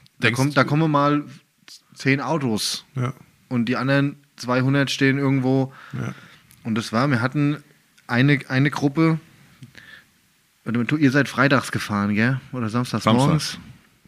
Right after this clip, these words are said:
Speaker 1: Und samstags abends kam, äh, ein Fahrzeug von der Feuerwehr, auch dort aus der Region.
Speaker 2: Mhm.
Speaker 1: Und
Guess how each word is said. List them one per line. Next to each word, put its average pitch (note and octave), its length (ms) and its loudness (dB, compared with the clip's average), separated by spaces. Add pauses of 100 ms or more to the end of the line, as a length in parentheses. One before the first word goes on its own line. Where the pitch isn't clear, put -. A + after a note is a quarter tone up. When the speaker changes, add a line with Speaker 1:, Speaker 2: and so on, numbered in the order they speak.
(460)
Speaker 1:
Und A2+ 140 -6
samstags C#3 400 0
abends C3 760 0
kam, C3 440 -2 (720)
äh, A#2+ 340 0
ein - 680 -16
Fahrzeug E3+ 720 2 (180)
von C3 180 -4
der B2 80 -2
Feuerwehr, E3 680 -2
auch C3+ 200 -4
dort C3 300 -4
aus C3 200 -6
der B2+ 200 -2
Region. D#3 600 -2 (120)
Speaker 2:
Mhm. C3 480 0 (640)
Speaker 1:
Und B2 340 0